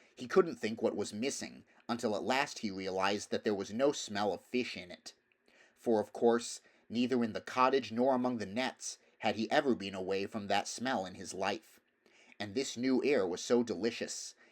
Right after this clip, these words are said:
and all his old life seemed so far away, that he forgot for a moment about his bruises and his aching muscles, and said, I say, Bree, didn't you say something about breakfast?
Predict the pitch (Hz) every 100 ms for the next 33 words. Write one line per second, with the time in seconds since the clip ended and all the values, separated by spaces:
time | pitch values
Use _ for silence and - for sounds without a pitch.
0 | _ - 107 110 131 131 113 127 139 117
1 | 127 131 - - 101 98 - 123 127 -
2 | 127 123 110 135 85 67 - _ _ -
3 | 104 113 107 127 135 - - 107 98 98
4 | 98 92 101 104 95 185 110 92 101 127
5 | 117 92 92 95 104 - 110 113 113 104
6 | 117 120 80 55 - - _ _ 98 90
7 | - 104 113 117 _ _ _ _ _ _
8 | _ _ - 208 - 202 170 190 170 110
9 | 165 190 240 226 202 - 220 214 214 208
10 | - 214 214 - - -